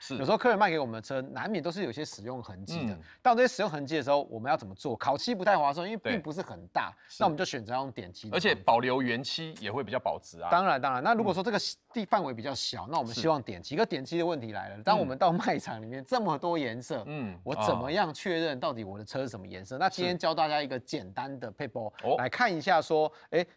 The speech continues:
Speaker 2: 怎么样知道你的车子什么颜色？
Speaker 1: 就真正它的颜色是什么颜色？
Speaker 2: 对，对，那你也可以去用这种，譬如说你跟厂商交货的时候，你告诉他这个代号，
Speaker 1: 嗯。
Speaker 2: 它会，这个来的颜色就会是更准确的。
Speaker 1: 哦，它就有一个编码色号就对了。
Speaker 2: 对，对，它其实有个色号的。
Speaker 1: 嗯。
Speaker 2: 那如果说我们先以欧美车种来看啊，
Speaker 1: 是。
Speaker 2: 那它是一个通则，但是不一定每一台车子它都确实在这些位置上。
Speaker 1: 嗯。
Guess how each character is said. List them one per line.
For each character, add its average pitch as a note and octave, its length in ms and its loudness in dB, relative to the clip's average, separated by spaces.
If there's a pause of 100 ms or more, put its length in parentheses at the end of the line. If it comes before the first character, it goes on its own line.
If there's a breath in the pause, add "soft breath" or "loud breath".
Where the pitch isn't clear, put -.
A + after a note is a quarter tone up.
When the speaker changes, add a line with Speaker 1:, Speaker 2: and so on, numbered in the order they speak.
(140)
Speaker 2:
怎 C3+ 140 -2
么 B2 100 0
样 F#3+ 160 6
知 D#3+ 160 -4
道 D#3 220 4
你 G#2 180 -10
的 G2 100 -12
车 B2+ 220 -8
子 A2 100 -8
什 G#2 100 -12
么 F2+ 60 -12
颜 D3 100 -6
色？ - 60 -10
Speaker 1:
就 G#3+ 100 4
真 G#3 80 4
正 F3+ 160 4
它 E3+ 120 6
的 E3 80 0
颜 A2+ 180 0
色 C#3+ 140 -2
是 C3+ 80 2
什 A2 100 -6
么 C3+ 60 -6
颜 A#3+ 60 8
色？ B3+ 40 6
Speaker 2:
对， B3+ 120 6
对， A#3+ 40 2
那 B3+ 100 6
你 F#3 160 0
也 F3 120 2
可 F3+ 120 -2
以 D#3+ 120 2
去 E3+ 260 -4
用 E3 160 2
这 D3+ 80 -4
种， C#3 100 0
譬 A2 80 -8
如 E3 60 0
说 D3 120 0
你 A#2+ 120 -6
跟 C3+ 140 -4
厂 - 160 -8
商 A#2+ 160 -8
交 C#3+ 200 4
货 D3+ 160 0
的 B2 60 -4
时 C3+ 80 -8
候， B2+ 60 -6
你 A2 80 -10
告 E3 200 0
诉 D#3 160 -6
他 C#3+ 160 0
这 D#3 140 -2
个 D3+ 100 0
代 D#3+ 220 6
号， C#3+ 180 4
Speaker 1:
嗯。 - 40 -16
Speaker 2:
它 D#3 100 0
会， F3 160 2
这 - 240 -6
个 D3+ 80 4
来 B2+ 160 4
的 C#3+ 80 -2
颜 B2 160 -4
色 C#3+ 80 -6
就 C#3+ 100 -6
会 C#3+ 80 -6
是 C#3 100 -10
更 D3 220 -6
准 G2+ 140 -12
确 G#2 60 0
的。 A#2+ 60 4
Speaker 1:
哦， - 40 0
它 G#3 80 4
就 A3 100 4
有 D3+ 200 6
一 E3 40 0
个 E3 160 6
编 F#3+ 240 2
码 C#3+ 220 2
色 B2+ 300 -2
号 B2 180 4
就 A#2 100 -4
对 A3 100 6
了。 A3+ 40 6
Speaker 2:
对， A#3 80 8
对， G#3 40 8
它 G#3 80 6
其 G#3+ 120 2
实 A#3+ 80 6
有 G#3+ 60 6
个 D3 80 4
色 D3+ 260 6
号 C3+ 180 6
的。 G#2+ 80 -4
Speaker 1:
嗯。 A2+ 80 -6
Speaker 2:
那 A3 140 6
如 G3 140 6
果 A3+ 120 8
说 A3 140 6
我 G3+ 40 4
们 D3+ 120 2
先 A#3 200 4
以 D#3+ 60 2
欧 F#3 240 2
美 D3 200 -2
车 D#3+ 180 4
种 C3 240 0
来 C3 100 -4
看 - 280 2
啊， G#2 40 -6
Speaker 1:
是。 G#2+ 60 -4
Speaker 2:
那 F#3+ 80 6
它 A#3+ 140 8
是 B3+ 100 4
一 A#3 40 2
个 E3+ 80 2
通 F#3 320 2
则， A2+ 200 -8
但 E3 100 -2
是 F#3 60 0
不 G3 200 -4
一 F3+ 40 -4
定 E3+ 180 -2
每 B2+ 220 -10
一 F#3 80 -8
台 G#2 220 -10
车 C3+ 220 -8
子 - 120 -6
它 B2+ 100 0
都 C#3+ 120 -4
确 D3+ 200 -4
实 A2 80 -8
在 A#2+ 80 -6
这 A#2+ 120 -6
些 B2 140 -4
位 C3+ 200 4
置 A2+ 180 -10
上。 B2 140 2
Speaker 1:
嗯。 - 40 -10